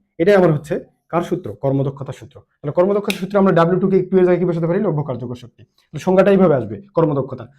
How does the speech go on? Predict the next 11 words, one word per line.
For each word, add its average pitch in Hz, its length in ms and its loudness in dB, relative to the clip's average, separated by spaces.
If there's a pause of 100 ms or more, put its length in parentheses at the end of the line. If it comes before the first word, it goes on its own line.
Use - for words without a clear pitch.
(200)
লভ্য 156 240 0 (140)
কার্যকর 151 380 -2
শক্তির 220 300 -6 (360)
ভাগ 143 140 -4 (100)
মোট 147 180 -4
প্রদত্ত 160 260 -2 (120)
শক্তির 240 300 -2 (220)
শতকরা 170 340 2
অনুপাতটাই 165 420 0
হচ্ছে 135 200 -10
আমার 185 120 -2